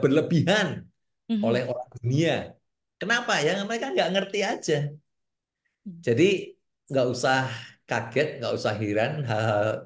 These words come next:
Speaker 1: demikian terjadi.
Speaker 2: Mhm.
Speaker 1: Eh, kita mengatakan kita seperti domba di tengah serigala, ya. Eh, tapi apa yang harus kita lakukan? Ya kita, eh, apa namanya, eh,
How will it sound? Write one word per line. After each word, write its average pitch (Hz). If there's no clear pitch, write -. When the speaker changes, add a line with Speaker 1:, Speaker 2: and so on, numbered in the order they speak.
Speaker 1:
demikian 110
terjadi. 98
Speaker 2:
Mhm. 214
Speaker 1:
Eh, 107
kita -
mengatakan 110
kita 113
seperti 117
domba 107
di 113
tengah 104
serigala, 113
ya. 95
Eh, 113
tapi 160
apa 151
yang 170
harus 123
kita 143
lakukan? 147
Ya 131
kita, 147
eh, 139
apa 120
namanya, 135
eh, 127